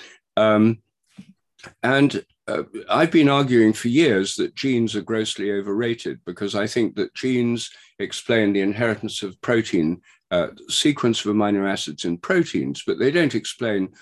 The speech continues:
all the form and instincts of animals, for example. Uh,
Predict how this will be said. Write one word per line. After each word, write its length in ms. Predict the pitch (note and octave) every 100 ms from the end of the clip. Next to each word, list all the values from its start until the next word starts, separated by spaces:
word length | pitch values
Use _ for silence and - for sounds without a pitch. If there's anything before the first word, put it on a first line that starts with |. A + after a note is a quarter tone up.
| _ -
all 220 | G#2+ F#2+
the 60 | F2+
form 500 | - C#3 A#2 F#2 E2+
and 180 | D#2+ - _ -
instincts 720 | A2+ A#2+ - D2 C2 - -
of 120 | D#2+
animals, 560 | G2+ G#2 E2+ C2 G1+ -
for 160 | -
example. 640 | D#2+ E2+ D#2+ D2 - D2 - - - -
Uh, 180 | G#2+ G#2